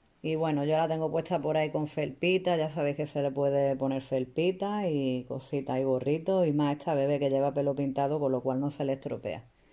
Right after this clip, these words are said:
Podéis ponerle gorro, felpa y, y muchas cositas. Normalmente cuando yo las envío va en cajita con alguna cosilla,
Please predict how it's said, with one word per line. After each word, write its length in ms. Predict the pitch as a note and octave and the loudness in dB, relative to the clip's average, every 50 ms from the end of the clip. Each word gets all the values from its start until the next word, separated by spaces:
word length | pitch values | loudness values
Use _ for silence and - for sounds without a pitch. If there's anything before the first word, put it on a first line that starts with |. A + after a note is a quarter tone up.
| _ _ _ - - - _ _ | _ _ _ -20 -20 -20 _ _
Podéis 260 | - C3 C3 C3+ C#3 | -8 -2 -2 -2 -2
ponerle 420 | C3+ D3+ C#3+ C3+ C3 C3 B2+ B2 B2+ | -2 -4 -4 -4 -2 -2 -2 -2 0
gorro, 400 | C#3+ D#3+ F3 F3+ F3 F3+ F3+ F3 | 2 2 2 2 4 2 0 0
felpa 640 | F3 - - E3 E3+ F3 E3+ - F3 F3 E3+ E3+ D#3 | 0 -4 -4 -4 -4 -4 -4 -4 -4 -2 -2 -2 0
y, 560 | D3 C#3+ C#3 C3+ C3 B2+ B2+ C3 C3 - - _ _ - - - - - - _ _ _ _ _ _ _ _ _ _ - | 0 0 0 -2 -2 -2 -4 -6 -10 -12 -20 _ _ -20 -20 -20 -20 -20 -20 _ _ _ _ _ _ _ _ _ _ -2
y 120 | D3 D3 | 0 0
muchas 360 | D3 D3+ D3+ D3 F3 D#3+ D3+ | 0 0 0 0 0 -2 0
cositas. 580 | - E3+ D3+ D3 - - C3+ C3 C3 C3+ C3 - | 2 0 0 0 0 0 0 0 0 0 0 0
Normalmente 540 | C#3+ C#3 D3 D3 D3 D3+ D#3 D#3 D3+ E3+ D#3+ | 0 2 2 2 2 2 2 2 2 2 2
cuando 260 | E3 E3 E3 D#3+ D#3+ | 2 0 2 2 4
yo 140 | D#3 D#3+ D#3+ | 4 4 4
las 180 | D#3+ D#3+ E3 | 2 2 0
envío 420 | E3+ D#3+ D#3+ D#3 D#3+ E3+ F3 F3+ E3+ | -2 -2 -2 0 2 4 4 4 4
va 120 | E3 D#3+ | 4 0
en 60 | D#3 | 0
cajita 420 | D3+ D3+ D3+ D#3 D#3 D3 D3 D3+ C#3+ | -2 -2 -2 -2 -2 -2 -2 0 0
con 120 | D3+ D3+ | 0 0
alguna 380 | D3+ D3 D3 D3+ D3+ C#3+ C#3 C3+ | 0 0 0 0 0 0 0 -2
cosilla, 640 | C3+ D3 - - - F#3 G3 G#3 A3 A#3+ C4+ C4+ | -4 -6 -6 -2 0 2 2 4 2 0 0 -4